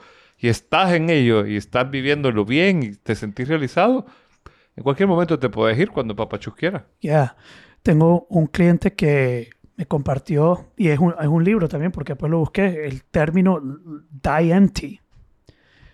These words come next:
Speaker 2: que asegurarte que todos los días termines vacío. Que vivas todos los días completo para que, mm, si te morís, te morís vacío.
Speaker 1: Ajá.
Speaker 2: Entonces, que estás listo para morirte todos los días, sí.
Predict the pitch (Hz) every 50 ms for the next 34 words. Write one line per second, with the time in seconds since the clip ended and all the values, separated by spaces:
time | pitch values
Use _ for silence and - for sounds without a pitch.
0 | _ _ _ _ _ _ _ _ - 190 160 156 151 139 139 156 - 214 160 -
1 | 185 156 139 139 143 147 - 196 - 190 175 160 156 - - 160 156 156 170 175
2 | 143 156 160 170 175 - 165 135 131 135 127 139 135 143 143 - - 160 147 127
3 | 117 - - - - - - - _ _ _ _ _ - - _ _ _ _ _
4 | _ _ - - 165 139 139 139 143 143 - 185 165 165 175 160 156 165 180 165
5 | - - 131 123 - 160 143 131 - - 185 180 180 160 175 - - _ - -
6 | - _ - 156 143 143 139 - 151 143 147 151 160 214 226 160 151 170 - _
7 | - - _ _ - - - 139 - 147 139 127 120 156 226 311 - - - -
8 | 151 131 127 123 131 135 131 143 120 - - 135 123 110 104 - _ _ _ -
9 | 117 95 87 85 - _ _ _ _ _ _ - 170 135 151 - - 147 147 156
10 | 156 151 - - 139 127 139 127 123 123 120 123 123 123 123 - - 151 - -
11 | _ _ _ _ _ _ _ - _ - 165 139 131 131 120 120 139 151 135 113
12 | - - 160 143 127